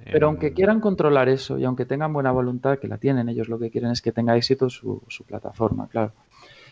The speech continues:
Speaker 2: Ujú.
Speaker 1: Aun-, aunque el intentar controlar eso en plan Dios desde arriba moviendo los, los mandos, yo creo que eso no funciona así. Que,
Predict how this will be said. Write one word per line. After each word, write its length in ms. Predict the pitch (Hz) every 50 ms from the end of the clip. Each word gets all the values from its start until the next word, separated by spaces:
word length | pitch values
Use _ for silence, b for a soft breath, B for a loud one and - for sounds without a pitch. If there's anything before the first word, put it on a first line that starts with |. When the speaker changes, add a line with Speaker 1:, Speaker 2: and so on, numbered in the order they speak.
| B -
Speaker 2:
Ujú. 240 | 113 95 98 98 - _ _ _ _ _ _ _
Speaker 1:
Aun-, 280 | - 139 139 135 127 - _ _ _ _ _ -
aunque 640 | 143 143 139 131 127 - - 131 131 131 - - - _ _ _ _
el 220 | - 143 139 139 135
intentar 520 | 139 135 131 127 127 127 147 165 214 208
controlar 600 | - 233 214 180 165 151 143 139 135 131 131 135
eso 720 | 131 131 127 - - 127 127 127 123 123 120 123 123 123 123 -
en 200 | - 135 131 123
plan 360 | 127 131 131 135 135 135 123
Dios 280 | 127 131 135 139 135 123
desde 200 | 131 127 123 127
arriba 340 | 120 123 135 135 127 131 131
moviendo 400 | 127 123 123 127 131 135 127 123
los, 360 | 120 120 120 120 - - _ -
los 260 | - - 131 131 127 127
mandos, 320 | 139 143 151 156 147 135
yo 120 | 143 151
creo 120 | 151 160 143
que 60 | 151
eso 160 | 147 - 135
no 80 | 123 113
funciona 340 | - 113 113 - 117 - - -
así. 160 | - - 131 _ _ _ _ _ _ _ _ _ _ _ _ _ _ _ _ _ _ _ _
Que, 840 | - - 131 123 120 120 117 117 117 - 107 107 107 - - -